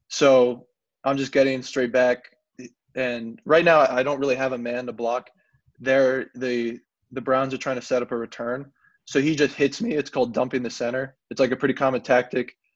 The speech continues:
where, one, you can either, you get a chance at knocking me down, um, and, like, knocking me out of the protection, knocking me out of the coverage, or two,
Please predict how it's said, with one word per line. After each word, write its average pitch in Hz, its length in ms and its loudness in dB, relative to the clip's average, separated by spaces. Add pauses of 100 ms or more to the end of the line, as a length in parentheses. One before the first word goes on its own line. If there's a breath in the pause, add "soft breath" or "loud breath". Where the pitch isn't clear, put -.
(120)
where, 135 200 4
one, 139 300 6
you 139 120 2
can 139 120 2
either, 135 200 4
you 139 180 0
get 131 160 4
a 127 40 -2
chance 131 300 0
at 123 100 0
knocking 123 360 0
me 123 140 -4
down, 123 360 2 (580)
um, 120 420 -2 (260)
and, 135 140 -2
like, 120 180 0
knocking 127 320 0
me 127 100 0
out 123 140 2
of 117 100 2
the 120 80 -2
protection, 123 500 -2
knocking 135 260 0
me 127 80 0
out 123 120 4
of 120 60 2
the 120 60 -12
coverage, 139 440 -2 (340 soft breath)
or 135 120 2
two, 139 540 2